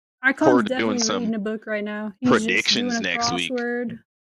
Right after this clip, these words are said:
Speaker 1: Yeah,
Speaker 2: Yeah.
Speaker 1: predictions next week is gonna be crazy.
Speaker 2: It's gonna be
Speaker 1: Yo,
Speaker 2: fun.
Speaker 1: we should, we gotta, like, rig his internet again so that he can't
Speaker 2: <laughs>
Speaker 1: predict. How about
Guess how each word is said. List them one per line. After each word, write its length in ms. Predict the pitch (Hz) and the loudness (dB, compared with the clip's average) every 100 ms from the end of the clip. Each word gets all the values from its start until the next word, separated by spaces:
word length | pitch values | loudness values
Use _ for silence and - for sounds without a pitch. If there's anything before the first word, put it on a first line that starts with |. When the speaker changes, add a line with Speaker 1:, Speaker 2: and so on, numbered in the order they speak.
| - | 0
Speaker 1:
Yeah, 140 | 277 | 2
Speaker 2:
Yeah. 60 | 247 | 4
Speaker 1:
predictions 520 | - 254 370 427 311 | 2 4 6 6 4
next 220 | 302 - | 0 0
week 80 | 294 | 0
is 80 | 262 | 0
gonna 180 | 269 | 0
be 80 | 240 | 0
crazy. 600 | 214 262 240 208 208 214 247 _ _ _ _ _ _ _ | 0 0 0 -2 -4 -6 -10 _ _ _ _ _ _ _
Speaker 2:
It's 60 | |
gonna 140 | 190 175 | -2 0
be 60 | |
Speaker 1:
Yo, 140 | 202 214 | 2 2
Speaker 2:
fun. 80 | 202 | 2
Speaker 1:
we 160 | 233 | 0
should, 260 | 262 277 226 _ | 0 -2 -8 _
we 180 | 220 277 | 4 4
gotta, 240 | 370 349 | 6 4
like, 380 | 294 254 220 208 _ - | 4 2 0 -4 _ -2
rig 220 | 254 247 | 2 2
his 160 | 240 214 | 2 0
internet 360 | 247 240 233 214 | -2 -2 0 0
again 640 | 196 233 240 220 214 208 | -2 -2 -2 -2 -2 -4
so 180 | 202 240 | 0 0
that 80 | 214 | 0
he 60 | 240 | 2
can't 480 | 269 - - 226 - | 4 4 4 2 0
Speaker 2:
<laughs> 60 | |
Speaker 1:
predict. 380 | - - 226 - 1077 - | 0 0 0 0 -2 -2
How 80 | - | -4
about 160 | 220 | -2